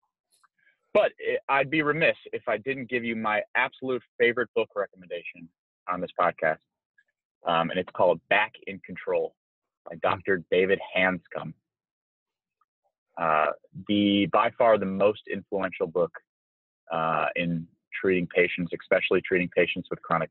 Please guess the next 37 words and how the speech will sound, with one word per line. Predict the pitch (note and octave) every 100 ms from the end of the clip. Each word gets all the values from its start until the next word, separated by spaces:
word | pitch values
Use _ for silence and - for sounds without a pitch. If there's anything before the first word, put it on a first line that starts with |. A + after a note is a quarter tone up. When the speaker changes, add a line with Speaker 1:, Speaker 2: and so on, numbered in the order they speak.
| -
Speaker 1:
pain. | D2+ - _ _ _ _ _ D#2
Uh, |
it's | D2+
called | - E2+
Speaker 2:
Mm. | G#2
Speaker 1:
Back | F2 - -
in | F2+ E2+
Control. | - D#2+ - A1+ - - - -
Speaker 2:
Right | B2+ B2+
on. | A2+ B2+
Speaker 1:
And | A2
that, | G#2 G2 - _
that | G#2 G#2
is | G2+ F2+
a, | E2+ - _ -
that | B2
is | A#2
an | F2+ -
excellent | - - A2+ G2
book. | G#2+ G2+
It's | F#2 -
written | C#3 B2
by | A2+ A2+
a, | G2+ F#2+ F#2 - _ _ _ _
a | - F2 -
spine | - A#2 C3+ -
surgeon | B2 A#2+ B2+ A#2+
that | G2 -
ha-, | G#2
his | G#2+ -
whole | C#3 D3+
career, | - C#3+ C3+
he | A2+
was | G#2+
doing | G#2+ A#2+
the | G#2+
most | A2+